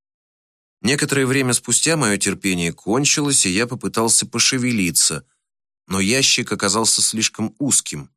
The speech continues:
Я не мог поднять рук, чтобы освободиться, они были сложены на груди. Я прислушивался и хотел позвать на помощь, но не сумел издать ни звука.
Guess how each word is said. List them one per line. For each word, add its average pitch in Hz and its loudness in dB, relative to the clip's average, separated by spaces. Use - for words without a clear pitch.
Я 95 -4
не 92 0
мог 110 -2
поднять 98 -2
рук, 139 -2
чтобы 90 -2
освободиться, 90 -2
они 90 -2
были 87 -2
сложены 90 0
на 85 -4
груди. 82 -4
Я 110 -2
прислушивался 113 0
и 110 0
хотел 107 -2
позвать 107 -2
на 110 0
помощь, 120 -2
но 87 -2
не 123 0
сумел 120 2
издать 104 -2
ни 110 -2
звука. 98 -4